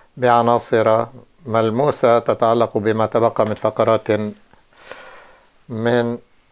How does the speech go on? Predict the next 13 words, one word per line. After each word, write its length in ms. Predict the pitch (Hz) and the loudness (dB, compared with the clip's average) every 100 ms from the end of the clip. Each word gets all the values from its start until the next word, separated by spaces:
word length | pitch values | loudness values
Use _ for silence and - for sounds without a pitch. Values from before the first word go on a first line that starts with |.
| _ _ _ _ - | _ _ _ _ 0
ال-، 680 | 127 120 117 113 113 110 107 - - _ _ _ _ _ _ _ _ - | 4 6 4 4 4 4 2 -4 -20 _ _ _ _ _ _ _ _ -2
الوثيقة. 400 | 120 - 131 127 | -2 0 0 0
نحن 220 | 120 123 | 0 -2
نؤيد 460 | 117 127 135 117 113 | -2 2 2 2 2
طبعا 500 | 117 110 110 110 104 - | 4 4 4 2 -6 2
تعدد 400 | 117 117 110 110 | 4 4 2 0
اللغات 580 | 104 104 120 120 - - | 0 2 4 4 0 -2
و-، 260 | 107 104 104 - - - - - _ _ _ _ | 0 2 0 -8 -20 -20 -20 -20 _ _ _ _
والاستفادة 1900 | 156 123 117 113 110 107 - - _ _ _ - 113 - 113 - 123 117 110 - _ _ _ _ - _ _ _ _ - | -4 2 4 4 2 -2 -4 -20 _ _ _ -8 -6 -2 -2 4 4 4 0 -6 _ _ _ _ -20 _ _ _ _ -16
من 400 | 131 117 117 113 - _ _ _ _ _ _ _ _ _ _ - | -2 0 2 -2 -8 _ _ _ _ _ _ _ _ _ _ -8
هذا 480 | 101 123 117 110 104 - 113 | 2 4 4 2 0 -4 -4
المؤتمر، 840 | 104 101 - - 117 113 113 - _ - - - - | -2 -4 -6 0 2 4 0 -2 _ -20 -20 -20 -6
بحيث 560 | 123 107 120 113 - | -2 2 4 2 -4